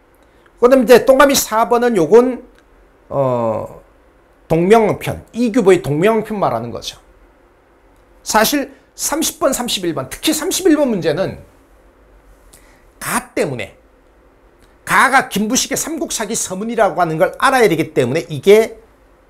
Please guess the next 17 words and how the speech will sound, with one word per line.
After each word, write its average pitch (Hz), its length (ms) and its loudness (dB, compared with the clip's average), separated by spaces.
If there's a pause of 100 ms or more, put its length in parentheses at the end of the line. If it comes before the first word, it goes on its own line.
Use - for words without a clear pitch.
(360)
제가 220 280 2
봤을 180 300 2
때는 170 400 -4 (420)
아주 - 300 -10
쉬운 233 220 -4
문제는 180 280 -6
아니라는 117 360 -10
거죠. - 280 -20 (1300)
됐습니까? 123 480 -8 (580)
자, - 140 -12
그렇고요. 151 560 -4 (960)
그다음 202 180 0
이제 202 140 6
삼십이 233 460 0
번 220 120 4
문제 180 180 -4
갑니다. 123 580 -6